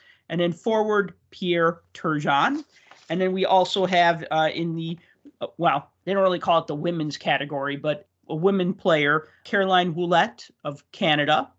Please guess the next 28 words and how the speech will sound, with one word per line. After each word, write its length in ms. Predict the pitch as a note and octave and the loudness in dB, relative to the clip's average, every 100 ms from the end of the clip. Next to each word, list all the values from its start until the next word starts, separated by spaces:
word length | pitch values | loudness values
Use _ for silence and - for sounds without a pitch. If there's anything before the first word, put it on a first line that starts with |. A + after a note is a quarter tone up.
| _ E3 | _ -4
And 120 | F3 | 0
then 480 | F3 E3+ E3+ D#3+ - - _ | 2 2 0 -4 -10 -20 _
for 200 | _ D#3+ | _ -12
coaching, 800 | - G3+ F#3+ - F#3 F#3 G3 F#3+ _ _ - | -2 0 0 0 -2 0 -2 -6 _ _ -2
Ken 220 | G3+ F3+ | 0 2
Hitchcock, 560 | G3 F3+ - D#3+ D#3+ E3 | 0 -2 0 2 2 0
I 60 | |
guess 160 | D#3 D#3 | -6 -6
he'd 160 | E3 | -8
be 80 | D#3 | -6
in 80 | D3+ | -6
the 60 | C3+ | -4
builder 340 | D#3+ C#3+ D3 | -6 -4 -6
category. 720 | - D3+ D3 D3 C#3+ D3+ D#3 _ _ _ | -4 -4 -4 -4 -2 -2 -6 _ _ _
And 120 | D#3 | -4
then 160 | D#3+ E3+ | -2 -4
Pierre 320 | - F#3+ F3+ | -2 0 2
Lacroix, 600 | D#3+ D#3+ - F3 D3 D#3 - _ | 0 -4 2 4 4 2 -4 _
who 120 | E3+ | -6
was 380 | D#3 D3+ C#3+ - | -4 -4 -6 -10
the 200 | D#3 D3 B2+ | -14 -14 -14
G 300 | B2+ F3+ F3 | -10 -6 -2
M 240 | D#3+ D#3+ | -2 -2
and 120 | C#3+ D3+ | -4 -4
president 640 | - F3 D#3+ D3 D3 - _ _ _ | 0 0 -2 -4 -4 -8 _ _ _
of 160 | D3 C#3 | -8 -6
the 140 | D#3+ | -4
Nordiques 580 | D#3+ D#3 C#3 D3+ D#3 | -2 0 -2 -6 -8